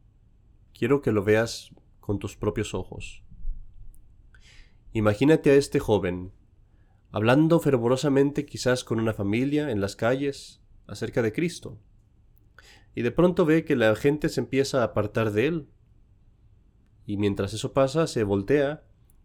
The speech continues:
y ve que vienen varios hombres con la guardia del templo hacia él. Se da cuenta qué es lo que va a pasar y los espera,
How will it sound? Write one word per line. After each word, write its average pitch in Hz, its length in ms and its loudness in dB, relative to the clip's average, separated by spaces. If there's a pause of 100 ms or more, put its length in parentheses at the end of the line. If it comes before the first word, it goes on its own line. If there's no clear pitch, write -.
(180)
y 113 120 -4
ve 135 260 4
que 131 100 0
vienen 127 380 2
varios 117 280 0
hombres 127 540 -2 (100)
con 95 160 -6
la 98 60 0
guardia 107 340 2
del 101 200 2
templo 127 380 -2
hacia 101 280 -2
él. 160 240 -6 (1300)
Se - 140 -2
da 101 120 4
cuenta 117 300 2
qué - 100 -4
es 110 60 -2
lo 110 120 -4
que 113 80 0
va 107 60 6
a 104 60 0
pasar 123 500 0 (600)
y 104 100 0
los 98 140 0
espera, 131 560 2